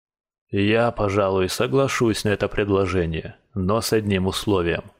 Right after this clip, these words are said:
«Каким же?» «Вы должны увеличить мне бонус. Ну что это за награда, пять тысяч песо?» «Ты хочешь шесть тысяч?» —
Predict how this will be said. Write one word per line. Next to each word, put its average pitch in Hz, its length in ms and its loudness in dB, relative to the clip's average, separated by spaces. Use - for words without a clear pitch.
«Каким 110 520 0
же?» 87 260 -6
«Вы 107 280 2
должны 107 540 2
увеличить 139 640 2
мне 110 240 0
бонус. 87 560 -4
Ну 110 240 0
что 147 240 0
это 113 160 0
за 110 140 0
награда, 101 540 0
пять - 360 -2
тысяч - 420 -4
песо?» - 460 -6
«Ты 104 220 2
хочешь - 800 -2
шесть - 480 -2
тысяч?» — - 540 -8